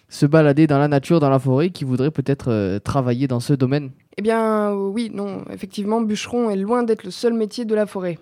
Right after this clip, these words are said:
Speaker 2: La filière forêt-bois représente une quarantaine de métiers différents et environ quatre cent vingt-cinq mille emplois en France.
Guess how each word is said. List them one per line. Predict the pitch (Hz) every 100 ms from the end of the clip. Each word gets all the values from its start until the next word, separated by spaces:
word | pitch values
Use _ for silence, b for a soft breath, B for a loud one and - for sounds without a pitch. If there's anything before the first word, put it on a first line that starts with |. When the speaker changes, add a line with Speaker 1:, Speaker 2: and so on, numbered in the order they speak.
| -
Speaker 2:
La | 170
filière | - 208 220 220
forêt-bois | - 240 240 233 202 220 240
représente | 196 180 196 190 226 220
une | 185 170
quarantaine | - 233 240 220 214 240 240 214
de |
métiers | 202 196 208 220
différents | 196 202 180 175 _ -
et | 170
environ | 170 180 196 233 b -
quatre | 254 -
cent | - 233
vingt-cinq | 220 240 220 214 196 196
mille | 208 226 254 233 - _ _
emplois | 226 226 - 233 240 -
en | 202
France. | - 185 - -